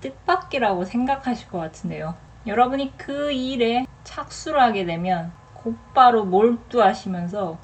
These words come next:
확실하게 여러분의 입지를 천천히 다져갈 것 같습니다. 그리고 여러분은 이 일이 끝난 후에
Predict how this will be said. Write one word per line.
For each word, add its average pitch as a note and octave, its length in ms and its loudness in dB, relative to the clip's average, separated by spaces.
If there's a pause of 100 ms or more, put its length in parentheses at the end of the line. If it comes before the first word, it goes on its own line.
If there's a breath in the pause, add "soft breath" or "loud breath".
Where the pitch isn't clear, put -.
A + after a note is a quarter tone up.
(400)
확실하게 A#3+ 1000 -4
여러분의 A3 640 2
입지를 A3 720 -6
천천히 C#4+ 760 -4
다져갈 G#3+ 640 2
것 E3 120 -8
같습니다. D#3 500 -10 (280)
그리고 D4 380 -6
여러분은 A#3+ 640 4
이 B3 520 -2
일이 G#3+ 320 -4
끝난 C4+ 540 2
후에 A#3 560 -4